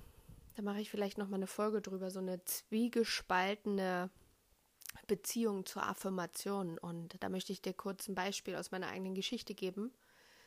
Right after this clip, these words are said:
Als ich meinen Burnout hatte vor, ich glaube jetzt schon wieder drei Jahren oder länger,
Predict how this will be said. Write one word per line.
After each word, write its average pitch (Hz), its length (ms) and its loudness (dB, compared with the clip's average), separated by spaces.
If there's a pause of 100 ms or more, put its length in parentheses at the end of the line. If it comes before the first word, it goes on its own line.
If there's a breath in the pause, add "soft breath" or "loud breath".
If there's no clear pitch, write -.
(520 soft breath)
Als 202 220 2
ich 240 300 2
meinen 220 200 4
Burnout 196 540 4
hatte - 240 -8
vor, - 440 -6
ich - 100 -14
glaube 196 260 -8
jetzt - 140 -2
schon 180 200 -4
wieder 175 140 -6
drei 170 260 -8
Jahren 196 600 -4
oder 220 180 -4
länger, 226 420 0